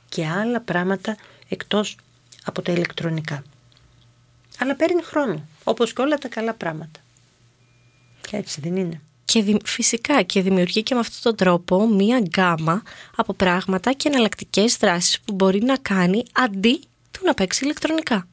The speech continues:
Speaker 1: Ακριβώς. Σαν μια τράπεζα πλη-, θετικών πληροφοριών. Αυτό το εναλλακτικό. Και χρειάζεται να το θυμίσουμε στο παιδί,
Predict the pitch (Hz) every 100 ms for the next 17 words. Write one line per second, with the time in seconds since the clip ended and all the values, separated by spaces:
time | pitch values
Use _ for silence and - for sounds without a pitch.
0 | - - 277 240 208 - - - - 285
1 | 294 285 262 277 254 277 - 254 - -
2 | 226 208 - 277 269 240 226 220 220 214
3 | 180 170 - - - - - 202 - 285
4 | 302 277 247 240 240 - - 175 151 -
5 | _ _ _ - - - _ _ 208 -
6 | 196 185 220 302 330 330 202 180 175 -
7 | 175 165 - 170 - - 165 151 175